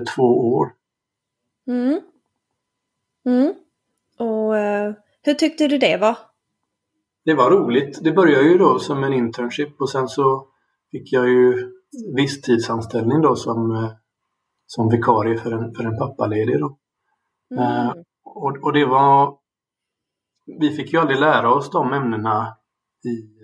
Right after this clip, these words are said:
Speaker 1: eh, i Uppsala, men, men jag tog, tog chansen att ändå liksom, eh, läsa på själv på kvällarna och, och kom in i den rollen. Eh,
Speaker 2: Ja,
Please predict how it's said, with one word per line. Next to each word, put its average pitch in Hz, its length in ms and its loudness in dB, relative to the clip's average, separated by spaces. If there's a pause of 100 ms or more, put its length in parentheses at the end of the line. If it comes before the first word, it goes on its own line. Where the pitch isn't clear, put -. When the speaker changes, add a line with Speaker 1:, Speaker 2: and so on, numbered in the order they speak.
Speaker 1:
eh, 107 680 -8
i 139 40 2
Uppsala, 120 440 -2
men, 131 260 -2
men 127 120 -2
jag 127 160 -2
tog, 143 260 0 (720)
tog 139 200 0
chansen 131 400 0
att 147 120 2
ändå 120 160 2
liksom, 117 420 -2
eh, 120 160 -4 (920)
läsa 143 300 2
på 139 260 2
själv 139 320 4
på 147 180 -2
kvällarna 123 600 2
och, 131 380 -2
och 123 120 -12 (120)
kom 127 200 0
in 127 180 0
i 156 80 -2
den 131 160 0
rollen. 113 340 -2
Eh, - 1080 -14
Speaker 2:
Ja, 117 100 -6